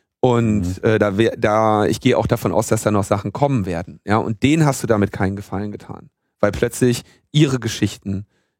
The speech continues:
Speaker 1: äh, in, in Misskredit geraten. Ja, also niemand,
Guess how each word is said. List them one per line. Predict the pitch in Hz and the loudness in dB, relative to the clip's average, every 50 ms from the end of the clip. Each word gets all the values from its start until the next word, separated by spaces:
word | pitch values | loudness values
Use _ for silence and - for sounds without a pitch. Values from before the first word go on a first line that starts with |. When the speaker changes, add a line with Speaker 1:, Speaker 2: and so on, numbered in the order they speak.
| _ _ - | _ _ 0
Speaker 1:
äh, | 107 104 101 101 - | 2 2 2 2 2
in, | - 110 107 107 107 - | 0 0 0 0 0 0
in | - 107 117 120 | 0 0 2 2
Misskredit | 123 135 - - - - 131 104 107 104 - | 2 2 0 0 0 0 0 0 0 -2 -2
geraten. | - 95 87 92 95 95 95 - - - | -4 -6 -4 -4 -6 -6 -6 -10 -10 -4
Ja, | 98 104 120 | -2 0 0
also | 131 120 123 | 2 2 2
niemand, | 120 120 127 143 156 175 190 180 165 151 156 175 175 175 - | 2 2 2 2 2 2 0 2 2 0 0 0 -2 -4 -6